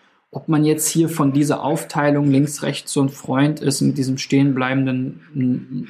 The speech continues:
Menü, ähm, weiß ich nicht, und so ein bisschen diesen Effekten, aber gut. Ähm, grundsätzlich, glaube ich, holt das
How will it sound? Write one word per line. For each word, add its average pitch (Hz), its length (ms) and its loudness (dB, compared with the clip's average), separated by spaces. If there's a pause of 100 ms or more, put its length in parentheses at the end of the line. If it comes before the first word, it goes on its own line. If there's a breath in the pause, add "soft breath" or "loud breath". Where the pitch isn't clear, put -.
(100)
Menü, 139 760 2 (720 soft breath)
ähm, 127 360 2
weiß 127 300 2
ich 143 140 0
nicht, 139 260 2
und 127 120 0
so 131 80 0
ein 120 80 0
bisschen 135 240 2
diesen 127 240 0
Effekten, 139 920 -2
aber 123 280 -2
gut. 165 440 -4 (640)
Ähm, 127 420 0
grundsätzlich, 139 580 0
glaube 127 280 0
ich, - 180 -6
holt 139 260 2
das - 440 -2